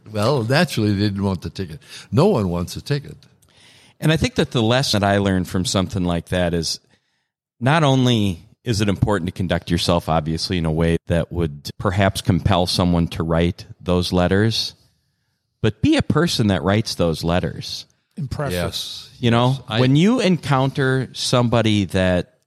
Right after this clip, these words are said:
Speaker 2: acts in a, an ultra professional way,
Speaker 3: Acknowledge
Speaker 2: whether
Speaker 3: them.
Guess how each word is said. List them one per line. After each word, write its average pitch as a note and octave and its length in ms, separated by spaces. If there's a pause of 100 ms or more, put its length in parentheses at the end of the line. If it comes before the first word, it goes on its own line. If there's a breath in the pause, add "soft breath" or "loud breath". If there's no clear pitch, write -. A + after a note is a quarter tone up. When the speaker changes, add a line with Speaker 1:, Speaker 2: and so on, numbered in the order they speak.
(380)
Speaker 2:
acts - 760
in G#2 160
a, F2+ 380 (440 loud breath)
an G2+ 220
ultra C3 400
professional G2 800
way, D2 440 (720)
Speaker 3:
Acknowledge A#2 200
Speaker 2:
whether B2 120
Speaker 3:
them. A#2+ 240